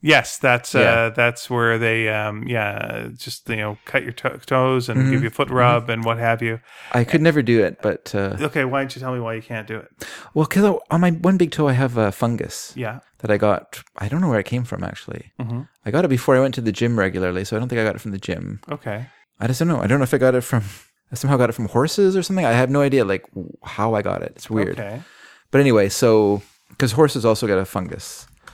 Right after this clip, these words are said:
Speaker 2: Oni-, onito-, onychomycosis, some kind of like that name. Anyway,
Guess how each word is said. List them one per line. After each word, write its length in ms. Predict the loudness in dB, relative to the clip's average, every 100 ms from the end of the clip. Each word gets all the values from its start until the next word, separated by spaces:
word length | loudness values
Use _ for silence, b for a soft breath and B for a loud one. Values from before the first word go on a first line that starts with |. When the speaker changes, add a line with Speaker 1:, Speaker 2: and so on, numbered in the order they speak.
| B B 0
Speaker 2:
Oni-, 280 | 0 0 -4 _ -8 -4
onito-, 500 | -2 -2 -6 -16 -16 -8
onychomycosis, 760 | -6 -6 -8 -6 -4 -2 -2 -2
some 140 | 0
kind 160 | 0 0
of 60 |
like 120 | -2 -6
that 100 | -10
name. 140 | -6
Anyway, 240 | -4 -4